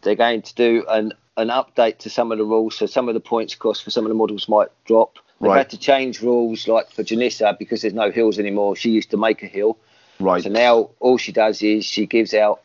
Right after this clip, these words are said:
Speaker 1: Arcing Fire in a four inch A O E and plus two death. So basically she's still making a hill, but not making a hill, if you know what I mean.
Speaker 2: Got it.
Speaker 1: Um, I believe Crix,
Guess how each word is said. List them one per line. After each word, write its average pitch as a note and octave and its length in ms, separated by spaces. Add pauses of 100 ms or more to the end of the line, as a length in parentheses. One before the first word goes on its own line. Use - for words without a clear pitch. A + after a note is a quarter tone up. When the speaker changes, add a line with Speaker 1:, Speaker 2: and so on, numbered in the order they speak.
Speaker 1:
Arcing A2+ 380
Fire G#2 420
in G2+ 80
a G2 80
four G#2+ 380
inch - 440
A G#2 200
O G2 160
E F#2+ 280
and F#2+ 380
plus G2+ 220
two G2+ 200
death. F#2+ 300
So G2 120
basically G#2+ 420
she's G#2+ 280
still A#2+ 380 (120)
making G2+ 380
a F#2+ 120
hill, F#2+ 340
but F#2 240 (100)
not G2+ 260
making F2 260
a E2+ 40
hill, E2+ 220
if E2+ 140
you F2+ 60
know E2 120
what E2+ 100
I F#2 120
mean. G2+ 80 (360)
Speaker 2:
Got F2+ 140
it. F#2+ 120 (600)
Speaker 1:
Um, G#2+ 340 (200)
I F#2+ 80
believe C3+ 560 (480)
Crix, - 800